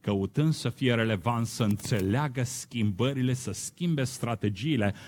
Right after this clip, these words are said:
astfel încât să nu fie sub valul vremurilor, ci să ajungă pe valul lor, menținându-și verticalitatea lucrării și chemării lui. Întrebarea care o am: înțelege Biserica lui Hristos?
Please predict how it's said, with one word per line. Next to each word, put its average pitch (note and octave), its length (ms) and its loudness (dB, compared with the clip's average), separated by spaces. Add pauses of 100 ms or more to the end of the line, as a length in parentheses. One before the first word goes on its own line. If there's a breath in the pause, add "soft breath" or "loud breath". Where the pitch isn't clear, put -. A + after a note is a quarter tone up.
(120)
astfel B2+ 340 6
încât A2 260 4
să - 160 -4
nu C#3+ 180 4
fie D#3+ 340 2
sub C3 640 4 (220 soft breath)
valul C3 680 8
vremurilor, G2 760 2
ci A#2+ 160 0
să - 100 -4
ajungă A2 540 2
pe G3 220 8
valul B2 520 6
lor, G#2 400 0 (180 soft breath)
menținându-și A2+ 960 2
verticalitatea A2+ 1040 2
lucrării A2+ 440 2
și G2+ 140 -6
chemării F#2+ 380 -4
lui. E2 200 -8 (1000)
Întrebarea B2 600 4
care B2+ 140 0
o G#2 80 0
am: D2 180 -4 (1040)
înțelege B2 600 6
Biserica B2+ 520 2
lui F#2 140 2
Hristos? - 520 -8